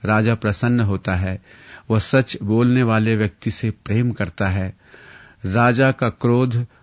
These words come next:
मृत्यु दूत के समान है, वह बुद्धिमान मनुष्य उसको ठंडा कर देता है। राजा के मुख की चमक जीवन प्रदान करती है,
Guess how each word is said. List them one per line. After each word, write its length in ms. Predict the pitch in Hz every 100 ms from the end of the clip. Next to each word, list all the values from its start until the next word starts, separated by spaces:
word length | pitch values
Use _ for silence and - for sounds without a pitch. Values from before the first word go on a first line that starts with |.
| _
मृत्यु 480 | 120 135 139 - 143
दूत 320 | 113 131 143
के 160 | - 123
समान 420 | - 104 110 120
है, 300 | 110 101 90 - - - 110
वह 100 | 107
बुद्धिमान 640 | 113 120 131 139 135 135
मनुष्य 560 | 117 113 123 - 120 101 _ -
उसको 540 | 110 - 123 95 95 -
ठंडा 280 | 123 117 110
कर 220 | - 98
देता 340 | 92 95 -
है। 300 | 92 92 90 - _ - - - _ -
राजा 440 | 101 127 143 160 160
के 300 | - 170 170
मुख 300 | 147 156 -
की 180 | 135
चमक 440 | 107 - 117 113 87 - _ 104
जीवन 460 | 87 131 139 147
प्रदान 460 | 143 110 107 110 113
करती 400 | 110 95 - 104
है, 260 | 98 92